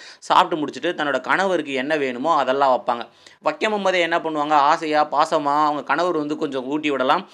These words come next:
ப்ளஸ் வந்து அவங்க சாப்பிட்ட கணவர் மிச்சம் வச்சதையும் கொஞ்சம் என்ன பண்ணுவாங்கன்னா, சாப்பிட்ருவாங்க. அதை தவிர்த்து என்ன பண்ணுவாங்கன்னா, அவங்க தனியா அவங்களுக்கு, அவங்களுக்கான உணவுன்னு ஒண்ணு இருக்குல்ல,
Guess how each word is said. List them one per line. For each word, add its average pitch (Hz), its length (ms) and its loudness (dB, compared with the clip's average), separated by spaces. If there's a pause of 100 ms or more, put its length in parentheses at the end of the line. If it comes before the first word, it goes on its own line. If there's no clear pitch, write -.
(260)
ப்ளஸ் 180 160 -2
வந்து 180 180 2
அவங்க 170 120 4
சாப்பிட்ட 170 440 2
கணவர் 190 380 2
மிச்சம் 175 300 -2
வச்சதையும் 160 400 -2
கொஞ்சம் 139 220 -2
என்ன 135 160 2
பண்ணுவாங்கன்னா, 131 480 -4
சாப்பிட்ருவாங்க. 113 520 -2 (380)
அதை 180 240 2
தவிர்த்து 202 280 0
என்ன 180 140 2
பண்ணுவாங்கன்னா, 160 560 4
அவங்க 180 360 6
தனியா 190 380 6
அவங்களுக்கு, 202 420 6 (220)
அவங்களுக்கான 190 600 2
உணவுன்னு 185 540 0
ஒண்ணு 156 140 -2
இருக்குல்ல, 180 320 0